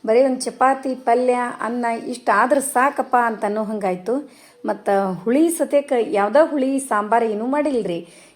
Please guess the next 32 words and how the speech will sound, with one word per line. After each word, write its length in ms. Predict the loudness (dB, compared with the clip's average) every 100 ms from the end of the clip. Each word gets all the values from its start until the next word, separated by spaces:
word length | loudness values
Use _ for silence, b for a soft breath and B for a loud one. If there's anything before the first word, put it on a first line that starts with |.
| -6
ಯಾಕಂದ್ರೆ 560 | 0 2 2 0 -2 B B -6
ಮೆಂತ್ಯ 300 | -4 2 2
ಹಿಟ್ಟು, 280 | 2 0
ತುಪ್ಪ, 340 | -2 -4 -2 -2
ಅನ್ನ 180 | 0 -2
ಇಷ್ಟಪಡ್ತಾರೆ 720 | -4 -6 -4 -4 -4 -4 -2
ಎಲ್ಲರೂ. 460 | -2 -2 -2 -4 B B _
ಮತ್ತು 300 | -8 -2 0
ಅದ್ರ 180 | 0 -4
ಜೊತೆ 320 | -4 -6 -4
ಜೊತೆಗೆ 480 | -6 -4 -4 -4 -4
ನಾನು 680 | -4 -8 -6 -4 -4 -6 -6
ಮೊಸರು 500 | -6 -2 -2 0 0 -2 B B -4
ಹೆಪ್ಪು 260 | -2 -2
ಹಾಕಿದ್ದೆ, 440 | -6 -6 -6 -6 -6
ಮೊಸರನ್ನ. 480 | -4 -2 0 0 0 -6 -12 b b b
ಅಷ್ಟೇ, 240 | -10 0 0
ಸ್ವಲ್ಪ 340 | 2 0 4
ಅನ್ನದ 240 | 4 4 2
ಪ್ರಮಾಣ 320 | 2 2 2
ನಮ್ಮ 160 | 0 0
ಮನೆಯೊಳಗೆ 340 | 2 2 2
ಯಾವಾಗೂ 300 | 2 2 0
ಕಡಿಮೆನೇ, 540 | 0 0 2 0 0 -4
ನಿಮಗೆಲ್ಲ 380 | -4 0 2 4 4
ಗೊತ್ತೇ 300 | 0 0 0
ಅದ. 100 | 0 -2 -6 B B -2
ದ್ವಾದಶಿ, 500 | 4 4 4 0 0
ಹಬ್ಬ, 320 | 2 2 4 4
ಹುಣ್ಣಿಮೆ 380 | 4 0 -4 -4
ಅಷ್ಟೇ 400 | -6 -10 -2 2
ಅನ್ನ 340 | 2 2 -2